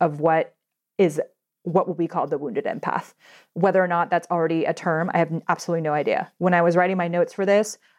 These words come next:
I was like, "There's something else, there's something else." And this is what,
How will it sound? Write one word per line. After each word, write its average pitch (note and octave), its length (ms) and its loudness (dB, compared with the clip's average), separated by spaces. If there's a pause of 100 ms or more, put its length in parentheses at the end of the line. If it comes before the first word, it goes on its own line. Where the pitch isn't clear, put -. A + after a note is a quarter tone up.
(100)
I F#3 100 2
was F3 140 2
like, D#3+ 140 -2
"There's F3 180 0
something E3+ 300 -2
else, F#3+ 200 2
there's G3 120 -4
something F3 260 -6
else." G3+ 400 0 (400)
And E3+ 540 2
this F3 300 0
is D#3+ 100 0
what, D#3+ 240 0